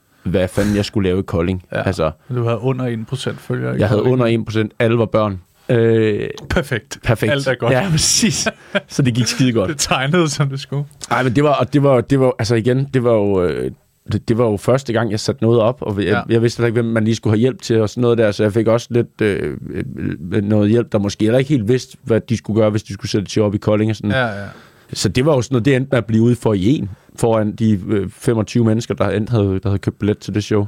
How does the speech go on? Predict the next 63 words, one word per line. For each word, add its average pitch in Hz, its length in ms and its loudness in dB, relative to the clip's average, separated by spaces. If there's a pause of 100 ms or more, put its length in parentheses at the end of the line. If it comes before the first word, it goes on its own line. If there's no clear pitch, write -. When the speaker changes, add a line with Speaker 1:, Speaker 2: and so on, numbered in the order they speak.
(160)
Speaker 2:
Men 139 100 0
Speaker 1:
Og 139 80 -2
Speaker 2:
det 170 40 -2
er 151 40 2
Speaker 1:
det 135 60 0
var 156 60 0
jo 143 60 2
Speaker 2:
også 98 120 -2
Speaker 1:
dejligt. 185 420 -2
Speaker 2:
fordi, 139 160 -4
din 160 120 2
karriere 160 320 0
er 190 40 -4
gået 147 200 -2
sådan 156 160 -4
ret 151 180 -6
stærkt 147 440 -4
derefter, 131 520 -2
ikke? 180 160 -6
Uden 139 200 0
at 135 100 0 (100)
man, 131 420 -6 (220)
øh, 127 60 -4
fordi 156 260 -4
det, 143 180 -10
på 165 60 -2
det 190 160 -2
tidspunkt, 170 460 -4
der 156 80 0
har 151 80 -4
du 147 100 -6
ikke 170 240 -4
lavet 127 200 -2
Stormester. 101 520 -10 (240)
Speaker 1:
Mm-mm. 120 220 -2 (520)
Speaker 2:
Du, 143 160 0 (140)
hvis 165 480 -2
du 196 140 0
ikke, 165 200 -2 (300)
du 143 40 -4
skulle 151 240 -4
være 143 100 2
med 147 160 0
i 143 160 -2
det, 135 120 -8 (180)
var 135 80 -2
det 139 100 0
ikke - 140 -6
sådan? 139 320 -4 (240)
Speaker 1:
Nej, 120 120 0 (280)
nej, 160 100 2
nej, 123 100 2 (100)
fordi 135 140 0
da 135 120 2
jeg 139 80 6
er 156 40 4
på 143 120 -4
den 147 220 0
der 143 80 4
tur 135 320 2
der, 110 160 2 (1400)
det 143 180 2
er 123 100 2